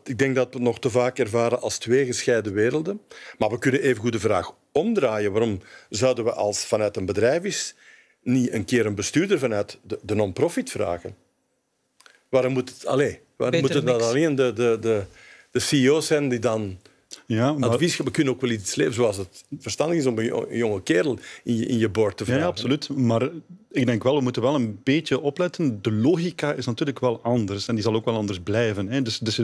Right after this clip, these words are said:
Speaker 3: dus ik hoor u zeggen van, we moeten, elke euro moet goed gespendeerd worden. Daar ben ik
Speaker 1: Daar zijn we
Speaker 3: het helemaal
Speaker 1: het over eens,
Speaker 3: mee
Speaker 1: ja.
Speaker 3: eens, hè. Maar natuurlijk, een euro kan ook gespendeerd worden door gewoon iemand ondersteuning te geven, zonder dat het per se leidt tot...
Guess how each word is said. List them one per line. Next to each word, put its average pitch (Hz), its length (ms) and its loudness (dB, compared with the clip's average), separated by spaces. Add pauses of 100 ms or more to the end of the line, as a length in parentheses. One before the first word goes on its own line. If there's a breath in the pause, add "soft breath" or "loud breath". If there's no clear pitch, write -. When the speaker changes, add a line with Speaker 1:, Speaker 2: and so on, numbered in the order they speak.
Speaker 3:
dus 110 120 -4
ik 120 100 0
hoor 123 120 2
u 113 60 2
zeggen 127 220 0
van, 127 100 0
we 120 60 2
moeten, 113 520 0
elke 113 300 2
euro 117 220 2
moet 117 180 0
goed - 180 -4
gespendeerd 104 520 -2
worden. 127 160 0
Daar 101 120 0
ben 87 60 -4
ik 87 60 -4
Speaker 1:
Daar 110 100 2
zijn 113 100 0
we 110 120 2
Speaker 3:
het 98 80 -2
helemaal 104 180 0
Speaker 1:
het 110 100 0
over - 60 -4 (140)
eens, 151 180 -2
Speaker 3:
mee 139 60 -4
Speaker 1:
ja. 147 80 0
Speaker 3:
eens, 151 60 -6 (500 loud breath)
hè. - 80 -2
Maar 127 100 4
natuurlijk, 143 360 0
een 117 120 2
euro 143 200 2
kan 120 160 -2
ook 143 100 -2
gespendeerd 117 520 0
worden 170 180 0
door 107 100 0
gewoon 120 240 2
iemand 113 340 0
ondersteuning 127 580 -2
te 156 100 -4
geven, 160 340 -4 (240 soft breath)
zonder 135 380 0
dat 120 120 0
het 110 160 -2
per - 100 -4
se 139 360 0 (380 loud breath)
leidt 120 500 2
tot... - 400 -6